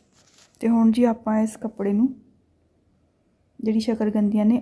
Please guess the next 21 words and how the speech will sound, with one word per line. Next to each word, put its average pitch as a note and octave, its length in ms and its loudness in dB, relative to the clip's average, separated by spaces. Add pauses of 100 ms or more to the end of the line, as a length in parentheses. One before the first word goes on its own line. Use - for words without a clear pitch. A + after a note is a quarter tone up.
ਉਹਨਾਂ A3 220 2
ਦੇ A3 80 0
ਉੱਪਰ G#3+ 340 -6 (1300)
ਇਸ G#3+ 140 -4
ਤਰ੍ਹਾਂ G#3+ 180 -4
ਵਿਛਾ G#3+ 280 -4
ਕੇ, G3+ 260 -10 (160)
ਵਿਛਾ A3 260 -2
ਦਾਂਗੇ G3 220 -2
ਚੰਗੀ G#3+ 320 0
ਤਰ੍ਹਾਂ। A3+ 180 0
ਜਿਹੜੀ A#3 120 2
ਸ਼ਕਰਕੰਦੀਆਂ G#3 600 -4
ਨੇ G#3+ 80 0
ਉਹਨਾਂ G#3+ 240 0
ਨੂੰ B3 140 4
ਆਪਾਂ B3 220 -2 (1040)
ਕਵਰ A#3+ 240 0
ਕਰ G#3+ 200 -2
ਦੇਣਾ F#3 240 -4
ਜੀ F#3 180 -8